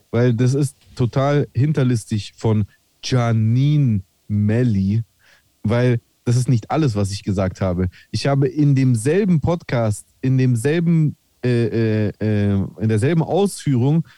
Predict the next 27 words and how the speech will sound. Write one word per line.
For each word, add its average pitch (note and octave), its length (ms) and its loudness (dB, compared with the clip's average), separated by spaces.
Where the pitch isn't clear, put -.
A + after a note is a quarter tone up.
gesagt, D3 540 -2
dass C3+ 180 0
ich C3 100 -2
es C#3+ 160 -2
auch A#2+ 160 -2
unästhetisch D3+ 760 -2
finde, D3 340 2
wenn C3 360 0
Heterosexuelle B2 840 -2
vor A2 140 -4
mir G#2+ 140 0
rummachen. F#2+ 640 -2
Ich - 160 -2
mag E3 200 0
das C#3+ 120 -6
einfach D3 260 0
generell D#3 440 0
nicht, A2 260 0
weil C#3 200 0
das, C#3 300 -2
weil C#3+ 300 0
das C#3 320 -2
für D3 140 -4
mich D#3 160 0
etwas C#3+ 300 -2
Privates D#3 560 -2
ist. G2 180 -8